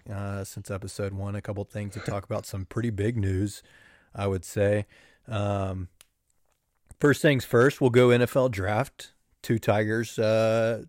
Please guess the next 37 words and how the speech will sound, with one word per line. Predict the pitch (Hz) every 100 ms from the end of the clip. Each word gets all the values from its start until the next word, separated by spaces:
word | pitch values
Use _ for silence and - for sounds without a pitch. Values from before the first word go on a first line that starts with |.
| -
two | 127
Tigers | 113 113 117 107
taken. | - 113 110 127
So, | 123 113 104 - - - - - - -
uh, | 110 107 107 113 113
Dylan | 110 117 120 117
Parham | 123 123 139 131
and, | 120 110
and | 110 107
Calvin | 127 123 123 113
Austin. | 110 117 - 123 123 123 _ _ _ _ 120
Uh, | 107 110
Dylan | 107 113 120 127
taken | 120 123 120 127
in | 120
the | 104
third | - 107 110
round, | 107 104 107
ninetieth | 101 101 107 110 -
pick | - 107 -
overall | 107 101 101 104
by | 104 98
the | 95
Raiders, | 95 104 101 104 104 - - _ _ _ -
and, | 104 101 98 98
uh, | 98 98 95
Calvin | - 107 104 104 104
fourth | - - 127 135 -
round, | 113 104 107 101
a |
hundred | 90 110 107 92
thirty-eighth | 107 101 98 98 -
overall | 95 95 92
by | 95
the | 95
Pittsburgh | - - 98 92
Steelers. | - - 98 95 92